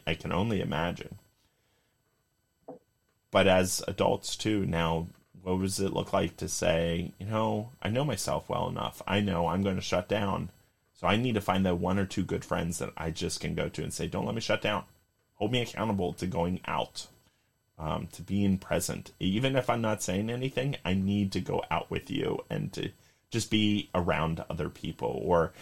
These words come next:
I need a rise to check in on me, to buy me coffee during this exam period. I just need someone to listen to what I'm going through. Whatever it looks like. And again, there have been times when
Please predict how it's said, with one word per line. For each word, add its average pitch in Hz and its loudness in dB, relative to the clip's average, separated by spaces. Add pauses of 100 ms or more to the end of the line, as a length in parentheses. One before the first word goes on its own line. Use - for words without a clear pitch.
(180)
I 98 4
need 104 4
a - 2
rise 85 4
to 82 0
check - -2
in 98 0
on 87 0
me, 82 0
to - -4
buy 85 2
me 90 4
coffee 90 4
during 82 -2
this 82 -2
exam 85 -2
period. 78 -2
I 78 0
just 95 -2
need 101 2
someone 90 0
to 85 0 (320)
listen 104 6
to 90 2
what 87 4
I'm 87 2
going 85 2
through. - -2 (1040)
Whatever 104 2
it - 0
looks - 0
like. 69 2
And 80 -2 (460)
again, 107 6
there 95 6
have 98 4
been 104 4
times 92 2
when 90 2